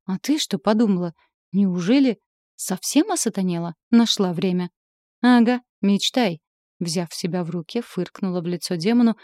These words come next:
пытаясь унять лихорадочную дрожь. «Надо же было такое придумать даже! Извращенец». Нервно хихикнула, одела рубашку и приподняла её на спине, обнажив уже зажившие рваные раны, оставленные Люцифером.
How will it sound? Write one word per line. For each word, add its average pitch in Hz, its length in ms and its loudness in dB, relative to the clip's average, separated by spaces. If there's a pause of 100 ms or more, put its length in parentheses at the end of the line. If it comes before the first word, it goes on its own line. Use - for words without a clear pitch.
(160)
пытаясь 185 440 -4
унять 190 340 -2
лихорадочную 180 800 -4
дрожь. 170 360 -6 (320)
«Надо 190 300 2
же 185 140 0
было 180 240 -2
такое 185 300 -4
придумать 170 580 -2
даже! 185 340 -2 (240)
Извращенец». 285 800 0 (560)
Нервно 175 440 -2
хихикнула, 208 720 -4 (140)
одела 180 400 0
рубашку 175 500 -6
и 170 60 -6
приподняла 175 600 -4
её 170 160 -6
на 170 120 -4
спине, 196 420 -2 (280)
обнажив 185 600 -2
уже 185 180 -2
зажившие 180 580 -4
рваные 185 460 -2
раны, 175 340 -4 (240)
оставленные 175 680 -2
Люцифером. 175 680 -4